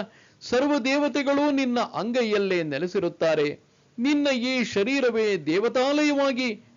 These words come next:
ರಥವಾಗಿ ಮಾಡಿಕೋ ಎಂದು ಬೋಧಿಸಿದರು ಮಹರ್ಷಿಗಳು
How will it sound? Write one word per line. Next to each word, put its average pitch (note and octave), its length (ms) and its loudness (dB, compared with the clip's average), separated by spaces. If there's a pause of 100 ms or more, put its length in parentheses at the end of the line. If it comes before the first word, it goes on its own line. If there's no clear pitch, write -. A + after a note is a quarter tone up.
ರಥವಾಗಿ C4 580 0
ಮಾಡಿಕೋ A#3+ 420 -2
ಎಂದು G3 540 0
ಬೋಧಿಸಿದರು D#3+ 760 -2
ಮಹರ್ಷಿಗಳು C#3+ 680 -2